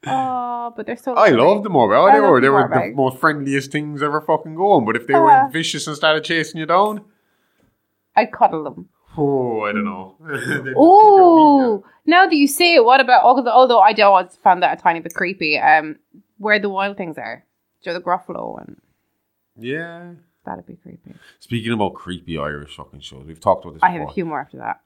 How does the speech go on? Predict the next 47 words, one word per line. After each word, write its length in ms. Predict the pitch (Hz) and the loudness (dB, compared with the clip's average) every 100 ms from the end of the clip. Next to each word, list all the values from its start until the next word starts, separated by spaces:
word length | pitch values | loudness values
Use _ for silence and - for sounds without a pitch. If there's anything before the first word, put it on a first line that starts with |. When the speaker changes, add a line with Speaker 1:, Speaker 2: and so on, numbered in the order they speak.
| - | -2
Speaker 2:
Oh, 120 | 113 | 0
yeah, 80 | 101 | 0
we'll 180 | 87 90 | -4 -10
get 140 | - | -6
back 180 | 90 - | -6 -6
to 60 | 76 | -10
that. 160 | 67 - | -10 -10
I 20 | |
Speaker 1:
Yeah. 60 | - | -14
Speaker 2:
just 100 | 90 | -10
wanted 240 | 80 76 | -10 -12
to 60 | 71 | -20
do 60 | |
a 20 | 73 | -18
side 320 | - 78 76 | -12 -12 -12
note 140 | 71 | -18
because 180 | 71 73 | _ -10
I 160 | - 87 | -6 -6
wanna 220 | 87 80 | -6 -10
know 320 | 78 76 73 _ _ _ - | -12 -14 -18 _ _ _ -16
any 200 | 87 90 | -14 -10
Irish 300 | 85 87 - | -8 -10 -12
people 140 | - | -16
that 80 | 78 | -14
are 100 | 73 | -12
listening 320 | 78 - 82 | -14 -16 -20
to 120 | 71 - | -20 -20
this. 340 | 60 - - _ _ | -20 -20 -20 _ _
'Cause 100 | 92 73 | -16 -8
Amy 280 | 101 101 | -6 -6
thinks 200 | 95 87 | -10 -14
I'm 120 | 85 73 | -18 -14
crazy, 400 | 87 78 73 73 | -12 -12 -16 -14
but 100 | 87 | -14
even 160 | 90 | -6
though 100 | 92 | -4
I've 100 | 87 | -4
shown 280 | - 113 101 | -4 -6 -6
her 60 | 92 | -8
footage 320 | 98 87 73 | -10 -12 -12
of 100 | 67 | -18
it. 120 | 67 _ _ _ _ _ _ - | -20 _ _ _ _ _ _ -8
A 80 | - | -6
show 320 | - 139 135 | 0 0 0
called 300 | 135 117 101 | 0 0 0
Rimini 420 | 98 120 127 123 110 | 0 -2 -2 -4 -4
Riddle 400 | 104 98 73 | -4 -4 -10